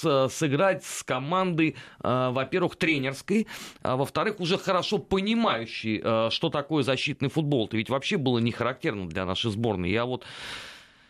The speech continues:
ну, помню матчи с, э, сборной с тысяча девятьсот восемьдесят второго года, я вот был потрясён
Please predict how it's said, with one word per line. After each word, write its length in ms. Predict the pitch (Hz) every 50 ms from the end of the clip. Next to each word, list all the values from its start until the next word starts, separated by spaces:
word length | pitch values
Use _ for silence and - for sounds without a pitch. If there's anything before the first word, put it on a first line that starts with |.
| _ _ _
ну, 160 | - 151 151
помню 380 | 143 - 185 190 185 175 170 170
матчи 380 | 170 185 180 165 156 - 147 135
с, 280 | - - - - -
э, 240 | 147 139 135 135 - - -
сборной 540 | 139 135 113 127 165 185 180 147 151 143
с 100 | 127 -
тысяча 400 | - - 233 214 - - - 170
девятьсот 460 | 156 151 165 170 - - 175 - - 135
восемьдесят 420 | 170 175 - - 147 135 113 -
второго 400 | - - 147 147 160 156 143 139
года, 300 | 135 143 214 247 180 170
я 220 | 135 131 147 156
вот 120 | 165 160 151
был 160 | 135 156 160
потрясён 640 | 156 - 156 - 165 190 - - 202 156 117 107